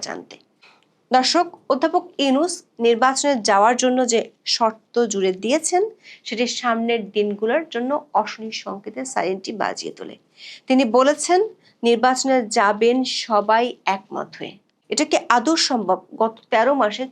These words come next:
ছোট সংস্কার, বড় সংস্কার, পিআর পদ্ধতি, গণপরিষদ নির্বাচনের অজুহাতে অধ্যাপক ইউনূসের রাজনৈতিক দলগুলোর মধ্যে যে অনৈক্য, সেটি কি বাকি দুই মাসের মধ্যে ঘুচে যাওয়া সম্ভব?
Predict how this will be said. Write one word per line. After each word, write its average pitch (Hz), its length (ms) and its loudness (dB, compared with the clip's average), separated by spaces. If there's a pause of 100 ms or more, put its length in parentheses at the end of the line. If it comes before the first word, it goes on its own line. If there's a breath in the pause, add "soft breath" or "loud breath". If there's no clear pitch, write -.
ছোট 233 160 -8 (140)
সংস্কার, 220 400 -4 (200)
বড় 196 140 0 (100)
সংস্কার, 214 360 -2 (380 loud breath)
পিআর 202 280 4
পদ্ধতি, 240 380 0 (400 loud breath)
গণপরিষদ 240 680 2
নির্বাচনের 214 420 0 (140)
অজুহাতে 240 400 -2 (160)
অধ্যাপক 208 320 -6 (160)
ইউনূসের 214 460 -2
রাজনৈতিক 202 440 -2
দলগুলোর 196 400 0
মধ্যে 202 320 -2
যে 226 80 2 (600 loud breath)
অনৈক্য, 254 380 0 (340)
সেটি 226 280 -2 (100)
কি 240 100 -2 (440 loud breath)
বাকি 214 300 0 (100)
দুই 220 200 2
মাসের 214 300 -2
মধ্যে 214 260 -2 (440 soft breath)
ঘুচে 214 320 -2 (180)
যাওয়া 190 240 4 (180)
সম্ভব? 196 360 -2